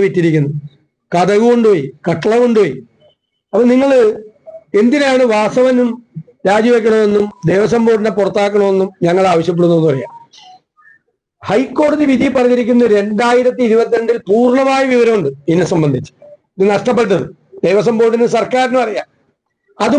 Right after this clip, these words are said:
മൂടി വെച്ചു. ഇപ്പൊ എല്ലാവരും പറയുന്നത് എന്താ? ഉണ്ണികൃഷ്ണൻ പോറ്റി, ഉണ്ണി, എന്നാ പിന്നെ ഉണ്ണികൃഷ്ണൻ പോറ്റി മാത്രമാണ് ഉത്തരവാദിയെങ്കിൽ അയാൾക്കെതിരെ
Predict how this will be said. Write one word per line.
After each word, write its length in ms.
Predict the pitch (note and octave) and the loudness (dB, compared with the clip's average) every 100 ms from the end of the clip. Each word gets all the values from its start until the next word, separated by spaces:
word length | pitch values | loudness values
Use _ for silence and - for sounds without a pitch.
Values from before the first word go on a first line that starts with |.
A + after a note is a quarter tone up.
| B3+ | 2
മൂടി 260 | C#4+ D#4+ D4 | 2 2 2
വെച്ചു. 220 | A#3 - - _ - - - - - | 0 -4 -16 _ -8 -8 -6 -8 -6
ഇപ്പൊ 120 | D3+ G3 | -2 0
എല്ലാവരും 260 | A#3+ B3+ B3+ | 0 0 0
പറയുന്നത് 220 | B3+ B3+ | 0 0
എന്താ? 100 | B3+ A#3+ | 0 0
ഉണ്ണികൃഷ്ണൻ 420 | B3 D4+ C4+ B3+ A#3+ | 0 -2 -2 0 0
പോറ്റി, 200 | A3 A3 | 0 0
ഉണ്ണി, 140 | G#3+ B3 B3+ _ _ _ - | 0 0 -4 _ _ _ -6
എന്നാ 120 | G#3 B3 | -2 0
പിന്നെ 160 | C4 B3+ | 2 2
ഉണ്ണികൃഷ്ണൻ 440 | A#3+ B3+ C4 A#3+ B3 | 2 0 0 0 2
പോറ്റി 160 | B3+ B3 A3+ | 2 0 -2
മാത്രമാണ് 440 | A3+ A3+ B3 B3 A#3+ | -2 -2 0 0 0
ഉത്തരവാദിയെങ്കിൽ 600 | B3 A#3+ A#3+ A#3+ A#3 A#3 A#3+ _ _ - | 0 0 2 0 0 -2 -4 _ _ -4
അയാൾക്കെതിരെ 460 | G#3 B3 B3 B3 | 0 0 2 2